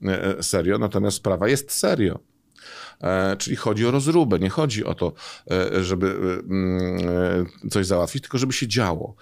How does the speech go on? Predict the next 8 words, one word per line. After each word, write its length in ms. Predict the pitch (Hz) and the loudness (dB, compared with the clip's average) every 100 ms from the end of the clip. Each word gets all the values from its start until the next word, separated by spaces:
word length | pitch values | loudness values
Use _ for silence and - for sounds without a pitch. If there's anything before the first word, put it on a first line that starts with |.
| - - | -20 -14
Czyli 160 | - | -4
ten 100 | 110 | -2
chaos 380 | 101 147 - - | 0 0 0 0
plus 320 | - 117 123 | 0 0 0
cały 240 | - 110 104 | 0 0 0
czas 240 | 110 104 | 0 0
jest 360 | 95 95 - - - - _ | 0 0 -4 -16 -20 -20 _
kolportowany. 720 | - 98 101 98 98 87 73 | -4 -2 -2 -2 -2 -2 -4